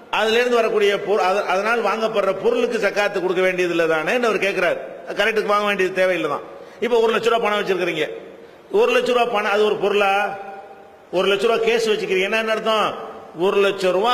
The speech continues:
உங்கள்ட்ட இருக்குது என்பதற்கு அரசாங்கம் உத்தரவாதம் தர்றான்னு அர்த்தம். அந்த நோட்டுக்கே மதிப்பு கிடையாது. இந்த ஒரு லட்ச ரூபா மதிப்புடைய நோட்டு வச்சுக்கிறீங்களே, அதுக்கு சொந்த மதிப்பு ஒண்ணுமே கிடையாது. இப்ப இந்த ஒரு லட்ச ரூபாய்க்கு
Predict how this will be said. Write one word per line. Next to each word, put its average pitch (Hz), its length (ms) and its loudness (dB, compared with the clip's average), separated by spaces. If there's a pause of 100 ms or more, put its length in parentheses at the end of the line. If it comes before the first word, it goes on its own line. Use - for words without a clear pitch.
(100)
உங்கள்ட்ட 214 420 0
இருக்குது 196 420 2
என்பதற்கு 180 520 2
அரசாங்கம் 202 720 0
உத்தரவாதம் 214 520 2
தர்றான்னு 190 300 0
அர்த்தம். 180 320 -4 (380)
அந்த 180 160 -2
நோட்டுக்கே 240 640 2
மதிப்பு 220 320 0
கிடையாது. 185 360 2 (440)
இந்த 156 140 -10
ஒரு 196 180 2
லட்ச 202 160 0
ரூபா 208 240 2
மதிப்புடைய 202 420 -2
நோட்டு 202 280 0
வச்சுக்கிறீங்களே, 190 480 0 (420)
அதுக்கு 202 400 -2
சொந்த 220 340 0
மதிப்பு 220 300 0
ஒண்ணுமே 220 260 0
கிடையாது. 185 400 0 (440)
இப்ப 220 240 -2
இந்த 233 180 2
ஒரு 233 200 4
லட்ச 233 300 2
ரூபாய்க்கு 165 460 0